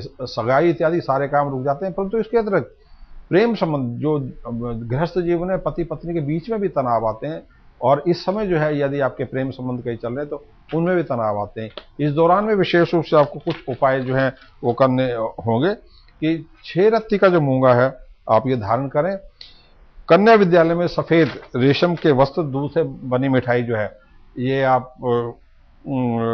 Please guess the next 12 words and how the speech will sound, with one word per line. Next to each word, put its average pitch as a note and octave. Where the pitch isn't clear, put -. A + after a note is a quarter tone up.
राधा B2+
कृष्ण D3
और B2+
मिश्री, D3+
ये C3+
राधा B2
कृष्ण D3+
को C#3
आप B2+
जो B2+
है, B2+
अ, A2